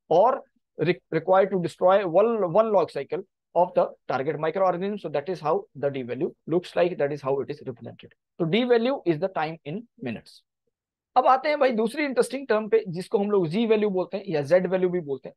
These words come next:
तो Z value क्या है? D value थी time in minutes, तो Z value is the temperature in degree Celsius। अब ध्यान दीजिए,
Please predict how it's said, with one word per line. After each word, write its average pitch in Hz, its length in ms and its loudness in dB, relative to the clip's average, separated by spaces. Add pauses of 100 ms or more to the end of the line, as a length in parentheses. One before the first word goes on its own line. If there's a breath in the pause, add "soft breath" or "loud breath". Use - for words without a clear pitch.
तो 196 60 -8
Z 208 240 -4
value 285 260 0
क्या 269 120 2
है? 240 200 0 (140)
D 214 140 -2
value 262 340 2
थी 277 80 -6 (120)
time 226 200 0 (120)
in 180 120 -4
minutes, 165 340 -8 (180)
तो 170 80 -2
Z 220 180 0
value 269 280 2 (100)
is 254 120 -6
the 262 80 0 (100)
temperature 285 540 -2
in 196 160 0
degree 180 240 -2
Celsius। - 500 -10 (260)
अब 185 80 -4
ध्यान 196 240 0
दीजिए, 117 240 -8